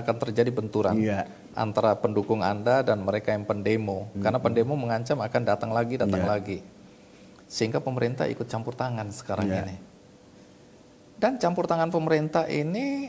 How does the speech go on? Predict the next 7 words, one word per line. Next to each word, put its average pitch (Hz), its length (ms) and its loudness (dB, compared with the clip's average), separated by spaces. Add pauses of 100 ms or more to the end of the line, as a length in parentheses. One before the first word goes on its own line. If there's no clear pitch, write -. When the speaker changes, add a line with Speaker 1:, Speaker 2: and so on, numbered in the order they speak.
Speaker 1:
ada 156 240 0
kesan 262 800 -4 (720)
sebentar 156 480 -2
lagi 165 320 0
Anda 180 320 -4
akan 170 160 -6
diperiksa. - 720 -10